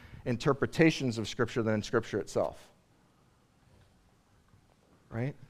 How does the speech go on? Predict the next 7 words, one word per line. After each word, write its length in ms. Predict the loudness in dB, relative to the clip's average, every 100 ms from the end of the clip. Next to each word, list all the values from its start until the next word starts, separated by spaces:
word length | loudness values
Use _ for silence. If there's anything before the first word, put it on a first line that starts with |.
| _ _ _ _ _ _ _ _ _ _
Like, 220 | 0 0 -2 -18 _ _ _ _ _ _ _ _ _ _ -4
j-, 220 | 0 0 -4 -20 _ _ -20 _ -2
how 220 | 6 8
many 220 | 8 4
podcasts, 1120 | 2 6 8 6 4 0 0 -6 -14 -16 -16 -18 -20 _ _ _ _ _ _ _ _ _ _ _ -12 -12 -18 -20 _ _ _ 0
how 220 | 4 6
many 520 | 6 4 4 2